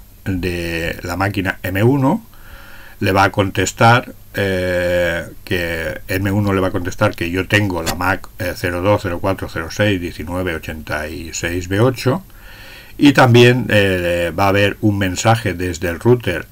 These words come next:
a, eh, la máquina uno indicándole que el destino, el host, es inalcanzable.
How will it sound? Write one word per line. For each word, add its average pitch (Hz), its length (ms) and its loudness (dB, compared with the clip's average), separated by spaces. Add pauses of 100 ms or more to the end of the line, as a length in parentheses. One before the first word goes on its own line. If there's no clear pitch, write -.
a, 104 260 0 (140)
eh, 85 320 -8
la 85 100 -6
máquina 90 340 -2
uno 131 340 4
indicándole 113 760 4
que 123 400 2
el 98 160 -2
destino, 101 640 0 (320)
el 95 140 -4 (100)
host, 107 340 2 (380)
es 101 160 -2
inalcanzable. 82 800 -2